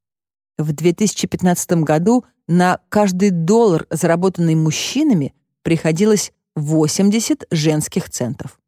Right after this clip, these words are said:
К тому же женщины чаще бесплатно сидят с детьми и пожилыми родственниками. Линда не только вырастила двух дочек, но и позже стала круглосуточной сиделкой для своей матери —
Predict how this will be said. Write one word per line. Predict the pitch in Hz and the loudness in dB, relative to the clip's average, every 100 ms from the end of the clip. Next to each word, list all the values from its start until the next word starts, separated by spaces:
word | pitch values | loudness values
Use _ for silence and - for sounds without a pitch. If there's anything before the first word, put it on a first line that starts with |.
| _ _ _ _ _ _ - | _ _ _ _ _ _ -10
К | - | -2
тому | 170 180 190 | 2 2 2
же | 196 185 - | 2 0 0
женщины | 170 147 214 214 - 185 185 175 - | -2 2 4 2 2 2 2 0 -2
чаще | - 185 180 - | 0 2 2 0
бесплатно | 170 170 - 170 202 247 233 | 0 0 0 2 2 2 0
сидят | 202 170 156 190 190 | 0 0 0 0 0
с | |
детьми | 160 175 - 175 208 | -2 -2 0 2 2
и | - | 0
пожилыми | 190 170 165 185 208 | 0 2 2 4 4
родственниками. | 220 277 - - 117 - - 101 - _ _ _ _ _ - | 2 0 -4 -6 -6 -6 -8 -8 -14 _ _ _ _ _ 0
Линда | 156 170 160 160 | 2 2 4 2
не | - 160 | 2 0
только | - 240 - 175 | 0 -2 0 0
вырастила | 151 175 151 - 151 | 2 0 0 0 0
двух | 143 143 151 | 0 -2 -2
дочек, | 143 160 143 - - - _ _ - | 0 0 -2 -4 -14 -20 _ _ -2
но | 165 170 | 2 2
и | 156 | 2
позже | - 180 190 | 0 0 0
стала | 190 - 175 180 | -2 0 2 2
круглосуточной | 160 175 165 156 165 - - 170 | 0 0 0 0 -2 -6 -4 -2
сиделкой | - 147 170 170 160 | -2 0 0 0 -2
для | 160 | -2
своей | - 147 143 | 0 0 0
матери — | 147 202 - - 139 | 0 0 -2 -6 -8